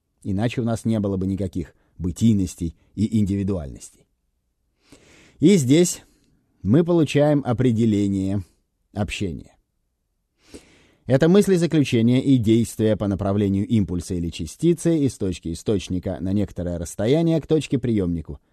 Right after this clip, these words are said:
с намерением вызвать в точке приёмнике воспроизведение того, что было выпущено из точки источника. Так что вы видите, что в точке источнике и в точке приёмнике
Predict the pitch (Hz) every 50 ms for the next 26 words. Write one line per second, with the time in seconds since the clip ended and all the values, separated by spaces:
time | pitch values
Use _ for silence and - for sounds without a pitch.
0 | _ _ _ - - 117 107 110 120 123 113 107 98 98 95 92 92 113 110 82
1 | 92 85 78 - - 107 95 - - 76 64 82 95 123 160 165 156 147 135 -
2 | 139 - 85 107 113 107 - - 107 101 85 101 98 92 98 90 87 85 82 -
3 | 120 156 185 170 - 110 95 87 82 80 113 147 139 127 117 - - 117 117 95
4 | 87 92 - - 104 92 - - 92 85 - - - - - - - - - _
5 | _ _ _ _ _ _ _ _ _ _ _ _ _ _ _ _ _ _ _ _
6 | _ _ - - - _ _ _ - _ - 117 113 - - 98 98 98 90 92
7 | 110 120 139 135 - 175 160 - - 92 - - - 110 98 - - 95 87 -
8 | - - 117 110 - - - 80 69 - - 64 - - 95 - - - 98 92
9 | - - 82 - - 80 90 101 143 165 165 165 160 151 - 156 151 -